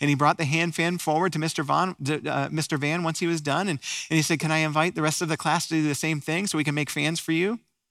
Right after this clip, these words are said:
when you go to church?" And Mister Van said, "Well, yeah, you can." And so the whole class made these hand fans for this church they'd never been a part of that they heard their teacher had been going for just a couple of weeks. The next weekend in worship, Mister Van showed up.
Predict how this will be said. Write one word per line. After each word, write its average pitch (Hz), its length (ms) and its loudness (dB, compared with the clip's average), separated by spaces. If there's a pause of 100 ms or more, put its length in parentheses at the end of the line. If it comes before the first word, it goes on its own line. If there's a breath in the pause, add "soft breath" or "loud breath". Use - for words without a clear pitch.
(160)
when 156 140 2
you 147 80 4
go 156 100 4
to 156 80 0
church?" 175 380 0
And 147 100 0
Mister 147 200 0
Van 156 180 2
said, 160 120 0
"Well, 180 120 2
yeah, 160 160 4
you 196 180 0
can." 240 440 -2 (960)
And 156 80 -4
so 185 100 6
the 175 80 4
whole 214 160 4
class 233 380 4
made 185 180 2
these 196 160 0
hand 240 320 0
fans 160 260 0
for 170 120 -2
this 170 120 2
church 214 280 0
they'd 190 100 2
never 185 180 2
been 170 140 0
a 175 60 -2
part 220 240 4
of 185 160 0
that 165 140 -2
they 170 160 2 (260 loud breath)
heard 202 160 6
their 202 100 6
teacher 220 300 0
had 175 100 0
been 160 140 0
going 175 200 2
for 175 120 -2
just 202 200 -2
a 214 40 -4
couple 202 260 -4
of 233 80 0
weeks. - 380 -4 (920)
The 156 60 2
next 175 220 2
weekend 190 300 2
in 170 80 0
worship, 180 340 0
Mister 170 220 -2
Van 165 240 -2
showed 147 240 -2
up. 147 180 0